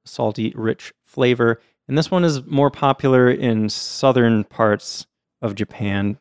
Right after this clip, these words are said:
but it's still not used as much as it used to be. There's also mame miso.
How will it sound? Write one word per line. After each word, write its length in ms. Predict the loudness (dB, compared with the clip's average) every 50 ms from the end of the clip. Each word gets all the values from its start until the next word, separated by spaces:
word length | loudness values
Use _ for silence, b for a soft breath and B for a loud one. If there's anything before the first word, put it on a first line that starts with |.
| _
but 100 | -4 -4
it's 80 | -4 -4
still 200 | -2 -2 0 2
not 180 | 4 2 2 2
used 380 | 2 2 2 2 0 -2 -4
as 100 | -6 -2
much 220 | -2 -2 -2 -2 -4
as 120 | -6 -4
it 60 | -2 -2
used 260 | -2 -2 -2 -4 -6
to 60 | -10
be. 220 | -8 -8 -8 -10 -10 _ _ _ _ _ _ _ _ _ _ _ _ _ _ _ _ _ _ _ _ _ _ _ _ _ _ _ _
There's 180 | -2 0 2 4
also 420 | 4 4 4 4 6 6 6 6 4
mame 760 | 2 0 2 2 4 4 4 6 6 6 6 6 6 6 6
miso. 500 | 4 4 2 2 0 0 0 0 -2 -4